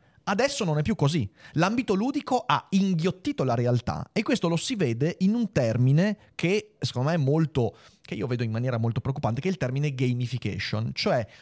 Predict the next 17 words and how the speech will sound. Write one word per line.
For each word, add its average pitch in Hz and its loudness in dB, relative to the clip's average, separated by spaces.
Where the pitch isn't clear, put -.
tutto 330 -2
quanto, 117 0
dall'allenamento 135 2
fisico 123 2
all'apprendimento 131 -2
delle 127 2
lingue, 127 2
al 127 -2
produrre 143 4
contenuti 143 -2
di 139 2
qualsiasi 147 2
tipo, 165 -2
deve 233 0
diventare 160 0
un 123 -2
gioco. 110 0